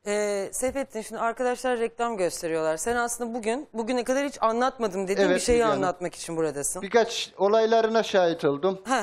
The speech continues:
Speaker 2: Sorduğumda hiçbir
Speaker 1: Bir,
Speaker 2: cevap alamadım.
Speaker 1: bir virgül koymak zorundayım yani yarıda kalmasın diye. Babanla Nazmi arasında geçen bir konuşmayı aktaracağını söylemişsin.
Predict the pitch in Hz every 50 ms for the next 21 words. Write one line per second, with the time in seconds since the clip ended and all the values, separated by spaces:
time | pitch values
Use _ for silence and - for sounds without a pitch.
0 | 180 - - - 185 208 214 214 202 226 220 220 220 214 226 220 208 220 233 -
1 | 202 202 311 262 220 226 208 220 214 - - 180 180 196 226 220 190 165 156 -
2 | 190 196 202 226 262 285 285 226 196 208 262 277 254 226 277 311 - - 285 277
3 | 277 285 294 269 214 240 240 220 214 196 196 196 190 190 190 190 196 202 214 220
4 | 220 214 226 220 247 240 240 226 214 185 - - 185 185 180 214 220 196 208 277
5 | - _ _ _ _ _ _ _ - 220 233 214 269 269 262 277 302 302 277 262
6 | 262 262 254 233 262 285 277 262 240 233 226 - 220 208 202 190 190 185 - -
7 | - 175 196 196 - - 262 269 269 254 226 254 254 226 - - - 240 233 226
8 | - - 240 254 254 240 220 208 - 208 180 165 147 165 160 151 147 143 - 165
9 | 156 147 147 143 139 - - 208 240 320